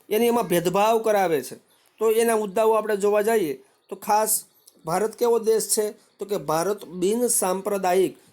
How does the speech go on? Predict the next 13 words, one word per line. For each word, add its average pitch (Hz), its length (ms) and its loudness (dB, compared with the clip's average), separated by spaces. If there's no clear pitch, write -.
યાની 190 180 0
ધર્મનિરપેક્ષ 175 1040 -2
રાષ્ટ્ર 135 400 -8
છે. - 140 -16
એટલે 240 260 0
શું 285 200 2
થાય 233 140 2
વિદ્યાર્થી 202 400 -2
મિત્રો? 185 420 -2
તો - 80 -6
કે 254 140 0
ભારત 165 500 0
સરકારને 180 680 -2